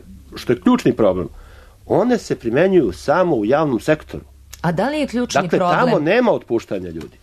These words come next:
Speaker 2: Da li je
Speaker 1: A tamo
Speaker 2: ključni
Speaker 1: imamo
Speaker 2: pro-,
Speaker 1: se-, izvinjavam
Speaker 2: mhm.
Speaker 1: se, tamo imamo preko sedamsto hiljada ljudi. Pa mi do pre mesec dana nismo znali da imamo sedamsto hiljada ljudi u javnom sektoru. Pa to je katastrofa.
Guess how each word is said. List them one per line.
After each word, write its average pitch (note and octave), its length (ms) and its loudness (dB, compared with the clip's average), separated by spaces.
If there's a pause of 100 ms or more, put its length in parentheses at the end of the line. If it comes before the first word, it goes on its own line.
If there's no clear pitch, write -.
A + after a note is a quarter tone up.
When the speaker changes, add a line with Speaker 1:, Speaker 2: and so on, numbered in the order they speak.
Speaker 2:
Da E3+ 220 -2
li C4 100 -4
je - 40 2
Speaker 1:
A - 60 0
tamo F3+ 180 0
Speaker 2:
ključni A3 140 4
Speaker 1:
imamo A3+ 180 2
Speaker 2:
pro-, - 100 -2
Speaker 1:
se-, G#3+ 180 -4
izvinjavam F3+ 400 0
Speaker 2:
mhm. C#3+ 100 -2
Speaker 1:
se, - 20 -2
tamo G3 240 -2
imamo A3 260 0
preko G#3 340 -4
sedamsto G3+ 500 -4
hiljada G3 340 2
ljudi. F#3 280 6 (220)
Pa C#3 80 2
mi G#3 140 4
do G#3+ 120 0
pre G#3 160 2
mesec G#3+ 320 0
dana F3+ 240 4
nismo F3+ 380 -2
znali D#3+ 300 2
da C#3 100 -4
imamo D#3 360 0
sedamsto D3 380 -6
hiljada D3 280 -2
ljudi D3 240 0
u - 20 2
javnom D3+ 280 2
sektoru. - 380 -8 (180)
Pa - 60 -20
to F#3 80 0
je F3+ 80 0
katastrofa. G#3 640 -2